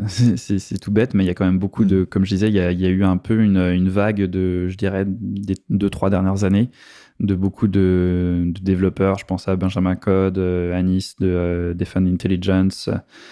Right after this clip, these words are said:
Speaker 1: Hugo, je sais plus son nom, euh, les frères codeurs. Enfin, il y a, il y a beaucoup de, de gens comme ça qui sont, euh, développeurs et qui, euh, qui ont vu justement beaucoup d'étudiants comme ça, et donc ils ont,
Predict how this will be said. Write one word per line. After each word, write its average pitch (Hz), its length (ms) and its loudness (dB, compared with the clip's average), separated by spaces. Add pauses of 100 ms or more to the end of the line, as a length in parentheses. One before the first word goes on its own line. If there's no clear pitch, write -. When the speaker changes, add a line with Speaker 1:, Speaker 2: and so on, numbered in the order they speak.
(240)
Speaker 1:
Hugo, 101 800 2
je 98 80 -2
sais 101 140 -6
plus - 160 -14
son 98 140 0
nom, 110 380 4
euh, 92 640 0
les 95 120 0
frères - 200 -6
codeurs. 101 360 2
Enfin, 101 200 -4
il 98 60 2
y 95 40 0
a, 92 120 -4 (300)
il - 20 -2
y 107 40 4
a 98 40 2
beaucoup 123 320 0
de, 104 360 2
de 98 100 0
gens 110 160 0
comme 101 160 -2
ça 110 160 -4
qui - 120 -10
sont, 101 280 0
euh, 95 40 0
développeurs 101 540 0
et 98 80 -4
qui, - 260 -6
euh, 87 220 -2 (840)
qui - 140 2
ont 113 160 6
vu 127 240 0
justement 110 360 0
beaucoup 101 220 -4
d'étudiants 104 440 0
comme 95 140 -2
ça, 110 220 0
et 107 40 2
donc 95 180 -2
ils 98 100 0
ont, 92 480 2